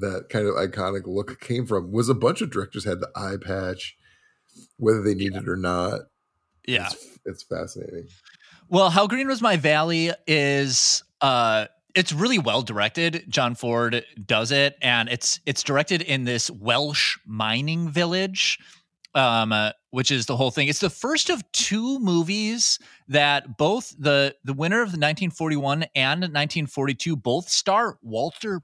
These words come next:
Speaker 2: Pidgeon. Do you know Walter
Speaker 1: Oh.
Speaker 2: Pidgeon?
Speaker 1: Yes. I
Speaker 2: I did
Speaker 1: mean,
Speaker 2: not, I did not
Speaker 1: I know
Speaker 2: know
Speaker 1: the
Speaker 2: him.
Speaker 1: name. I don't think I could pick,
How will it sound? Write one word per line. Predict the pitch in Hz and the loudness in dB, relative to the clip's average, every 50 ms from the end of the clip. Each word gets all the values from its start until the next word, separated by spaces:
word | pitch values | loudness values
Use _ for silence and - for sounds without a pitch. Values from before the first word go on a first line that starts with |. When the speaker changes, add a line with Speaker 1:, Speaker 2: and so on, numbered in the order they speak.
| _ _ | _ _
Speaker 2:
Pidgeon. | - - - - 117 117 135 143 190 220 262 285 285 277 277 _ _ _ _ _ _ _ _ _ _ _ _ _ - | -16 -14 -10 -10 -8 -4 -2 -2 -2 -2 -4 -6 -10 -12 -16 _ _ _ _ _ _ _ _ _ _ _ _ _ -8
Do | 247 | -2
you | 320 | 2
know | 104 120 139 151 | 2 2 4 4
Walter | 143 110 90 85 | 2 2 2 0
Speaker 1:
Oh. | 85 87 90 - | 0 -2 -4 -6
Speaker 2:
Pidgeon? | - 151 156 - - 277 269 247 - _ _ _ _ _ _ _ _ _ - | -10 -12 -14 -14 -16 -18 -18 -18 -18 _ _ _ _ _ _ _ _ _ -10
Speaker 1:
Yes. | 135 135 185 196 160 104 - - - - - - - - _ _ _ _ _ _ - | -2 2 4 4 4 4 0 -4 -6 -6 -6 -8 -10 -14 _ _ _ _ _ _ 0
I | 120 | 2
Speaker 2:
I | 123 - | 4 6
did | - - - | 6 6 6
Speaker 1:
mean, | - - | 4 2
Speaker 2:
not, | 233 247 294 285 - _ _ _ _ - - | 2 2 0 -2 -6 _ _ _ _ -4 -2
I | |
did | 277 381 403 | 0 0 0
not | 285 247 - | 0 2 6
Speaker 1:
I | 131 | 6
know | 135 143 160 | 8 8 8
Speaker 2:
know | 185 | 6
Speaker 1:
the | 180 180 | 6 4
Speaker 2:
him. | 156 143 | 6 6
Speaker 1:
name. | 143 135 139 147 151 151 | 6 6 6 4 4 2
I | 139 120 110 | 2 0 0
don't | - - - 127 110 | -2 -2 -2 0 0
think | 127 117 | 2 0
I | 113 | 0
could | 101 107 - | 0 -2 -6
pick, | - 113 - | -8 -10 -14